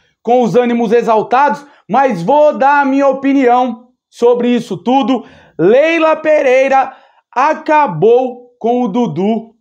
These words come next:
praticamente acabou com o Dudu, em entrevista ao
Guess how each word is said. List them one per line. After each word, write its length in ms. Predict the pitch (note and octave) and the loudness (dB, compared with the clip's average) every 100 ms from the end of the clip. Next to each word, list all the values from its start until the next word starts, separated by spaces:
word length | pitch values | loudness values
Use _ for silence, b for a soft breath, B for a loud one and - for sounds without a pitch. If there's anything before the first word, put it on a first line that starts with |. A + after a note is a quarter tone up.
| _ _ _ _ | _ _ _ _
praticamente 600 | - E4+ - E4+ D4 E4 | -4 -4 -2 0 0 0
acabou 500 | D#4+ E4 D4+ B3 D4 | 0 0 0 2 0
com 100 | - | -2
o 40 | C4 | -6
Dudu, 540 | A#3+ D#3+ B3 B3 - _ _ _ _ _ _ - | -6 -2 -4 -4 -10 _ _ _ _ _ _ -6
em 160 | A#3+ B3+ | -2 -2
entrevista 800 | - C#4 F#3 A#3+ A#3 B3 B3 - B B B | 0 0 0 -2 -2 0 -2 -4 B B B
ao 460 | - A#3+ B3+ A#3+ - | -2 0 2 0 -6